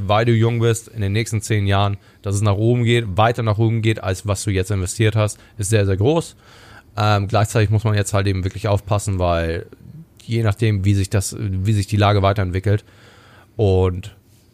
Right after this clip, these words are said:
jeder, der einigermaßen was über das monetäre System halt eben versteht, und das würde ich auch jedem empfehlen, sich einmal da ein bisschen über, ähm, Geldpolitik und alles sowas,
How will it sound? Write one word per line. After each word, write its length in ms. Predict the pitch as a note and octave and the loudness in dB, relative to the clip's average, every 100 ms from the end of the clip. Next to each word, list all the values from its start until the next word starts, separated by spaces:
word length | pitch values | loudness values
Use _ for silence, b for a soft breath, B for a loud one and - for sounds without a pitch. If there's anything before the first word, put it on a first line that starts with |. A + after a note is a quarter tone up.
| _ _ - | _ _ -18
jeder, 440 | A2 G#2+ G#2+ B2 A#2 | -8 0 4 4 6
der 220 | G#2+ G#2 | 4 4
einigermaßen 540 | A2 A2 G#2 G#2 A2+ | 2 2 2 0 0
was 160 | G2 - | -2 0
über 480 | G2 F#2 F2+ G2 A2 G2 | -2 0 -2 -4 -10 -10
das 200 | G2+ - | -8 -2
monetäre 460 | A2+ G2+ G#2+ G2 | -2 0 0 0
System 480 | F#2 F#2 - G#2+ F#2+ | 0 -2 0 2 2
halt 120 | F#2 | 0
eben 100 | F#2 | 0
versteht, 440 | F2+ F#2 A#2 A2 A2 b b b b | -4 -2 2 2 0 b b b b
und 100 | - | -6
das 120 | G2 | 2
würde 120 | A2+ | 2
ich 100 | G2+ | 4
auch 120 | G2 | 2
jedem 260 | G2 G2+ F#2+ | 2 0 0
empfehlen, 460 | F2+ - G#2+ G2+ G2 | -2 0 2 2 -2
sich 180 | F#2 G2+ | -4 -2
einmal 200 | G2+ G2 | 0 2
da 100 | F2+ | 0
ein 100 | F#2 | 0
bisschen 280 | F#2+ G2+ | -2 -2
über, 480 | G#2 F#2+ F#2+ F#2 F#2 G#2 - | -2 0 2 2 0 -4 -10
ähm, 360 | F#2 F#2 F#2 G2+ | -8 -6 -8 -2
Geldpolitik 640 | A2+ A2+ - G#2 F#2 G2+ G#2 | 0 0 2 0 0 -2 -2
und 100 | F#2+ | 0
alles 220 | F#2+ F2+ | 0 -2
sowas, 340 | G2+ F#2 - | 0 -2 -2